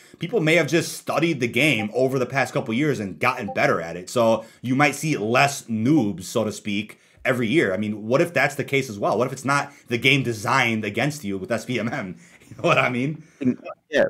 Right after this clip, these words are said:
Speaker 2: because more than that, everyone's spent a good amount of time with games in general now. Like, going back to the older cod days, you had people like that could be, like, their first video game.
Speaker 1: Right, right,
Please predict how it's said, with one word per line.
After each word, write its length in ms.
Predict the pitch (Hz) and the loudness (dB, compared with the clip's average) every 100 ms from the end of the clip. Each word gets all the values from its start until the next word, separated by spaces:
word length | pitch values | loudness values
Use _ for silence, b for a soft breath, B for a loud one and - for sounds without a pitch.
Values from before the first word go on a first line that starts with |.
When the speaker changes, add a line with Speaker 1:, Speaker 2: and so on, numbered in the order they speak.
| - 131 | -2 -8
Speaker 2:
because 300 | - 131 127 | 0 2 4
more 180 | 135 | 4
than 160 | 131 101 | 4 2
that, 260 | 101 98 - | 2 0 0
everyone's 580 | 101 - 120 117 104 95 | -2 2 2 2 -2 -6
spent 500 | - 92 90 87 - | -4 0 0 0 -4
a 40 | |
good 200 | - 87 | -4 -2
amount 220 | 87 85 | -2 -4
of 60 | 80 | -6
time 320 | - 82 82 | -4 -2 -2
with 180 | 82 - | -4 -2
games 320 | 82 85 87 | 0 0 -2
in 160 | 85 82 | -2 -2
general 380 | 85 85 85 85 | -2 -2 -2 -4
now. 220 | - 85 | -4 -4
Like, 200 | - - | -4 0
going 280 | 95 104 104 | 4 4 4
back 220 | - - | 2 0
to 100 | 92 | -4
the 360 | 85 85 90 - | 0 0 -2 -2
older 260 | 95 92 90 | 0 2 0
cod 300 | - 90 82 | 0 -2 -2
days, 340 | 85 92 - | -2 -2 0
you 60 | 95 | 0
had 180 | 95 - | 0 -2
people 300 | 95 98 92 | -4 -2 -2
like 240 | 82 78 | -2 -4
that 300 | 92 95 120 | -4 -4 -6
could 360 | - 95 - - | -4 -4 -4 -2
be, 160 | 92 | 0
like, 340 | 82 85 - - | 0 -4 -4 -4
their 120 | 85 | -4
first 400 | - 92 87 - | -2 -4 -2 -6
video 420 | 92 92 92 80 | 0 2 2 0
game. 260 | 82 80 113 | -4 -6 0
Speaker 1:
Right, 340 | 131 117 104 | 2 2 2
right, 280 | 104 95 | -2 -4